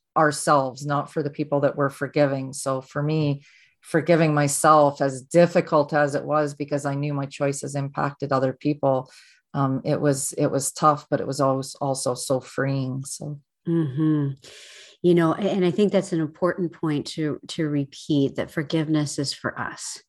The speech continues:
Speaker 1: Mm-hmm.
Speaker 2: It doesn't even sometimes matter <laughs> if the other person knows that you've done it. Um, it's, it's really about the freedom that it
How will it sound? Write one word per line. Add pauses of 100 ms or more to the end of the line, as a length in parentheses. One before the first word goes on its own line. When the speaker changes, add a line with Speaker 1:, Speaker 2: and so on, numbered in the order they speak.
(480)
Speaker 1:
Mm-hmm.
Speaker 2:
It
doesn't
even (140)
sometimes
matter
<laughs>
if
the
other
person
knows
that
you've
done
it. (100)
Um,
it's,
it's
really
about
the
freedom
that
it